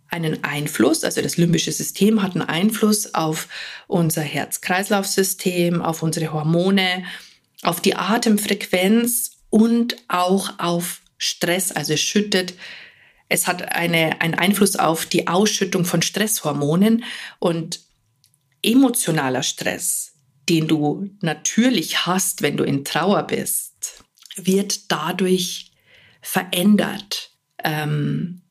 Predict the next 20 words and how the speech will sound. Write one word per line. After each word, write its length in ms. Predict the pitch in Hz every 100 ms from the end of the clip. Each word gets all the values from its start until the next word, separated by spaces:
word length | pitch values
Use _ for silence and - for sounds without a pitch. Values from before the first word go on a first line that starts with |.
| - -
wird 260 | 170 175
reguliert, 920 | 170 170 170 180 226 165 - - - -
um 100 | -
es 120 | 151 -
vielleicht 320 | 143 139 143
so 140 | 156
zu 140 | 151 147
sagen. 600 | - 135 131 135 - - _ _
Also 280 | - 170 160
wenn 160 | 170 190
du 100 | 185 -
in 180 | 160 156
Trauer 400 | - 147 226 240
bist, 420 | 233 233 - -
hast 220 | 190 -
du 180 | 180 359
unglaublichen 1000 | 247 262 269 220 190 202 202 190 185 170
emotionalen 800 | - 170 170 175 170 160 147 143
Stress 840 | - - 151 160 311 - - - _ _ _ _ _ - - - - -
und 500 | 180 175 165 165